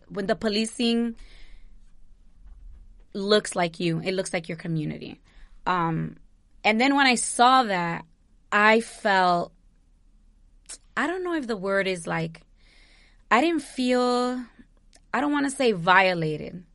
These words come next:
right? 'Cause it didn't happen to me. But the safety net of what I considered Perth Amboy to be absolutely violated. Like, that violated that.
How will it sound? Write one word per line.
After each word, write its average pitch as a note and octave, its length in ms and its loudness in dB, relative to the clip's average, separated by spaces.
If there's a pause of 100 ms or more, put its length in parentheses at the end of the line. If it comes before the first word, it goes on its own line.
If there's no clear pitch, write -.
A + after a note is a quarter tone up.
(120)
right? G3 220 -2
'Cause F3 320 -12
it F3+ 200 -4
didn't G3+ 260 -4
happen E3+ 280 -6
to - 140 -12
me. D3+ 200 -6 (760)
But F#3+ 440 4 (840)
the E3+ 340 -2
safety G#3+ 800 -6
net E3 360 -6
of E3+ 300 -6
what F3+ 180 2
I F#3 100 -2
considered F3+ 600 -4
Perth G3 200 -6
Amboy F#3 260 -6 (100)
to E3+ 80 -10
be F3+ 420 -8 (480)
absolutely E3+ 920 0 (140)
violated. D#3 760 -2
Like, F#3 260 0
that G#3 220 10
violated D#3+ 680 2
that. D#3 240 -8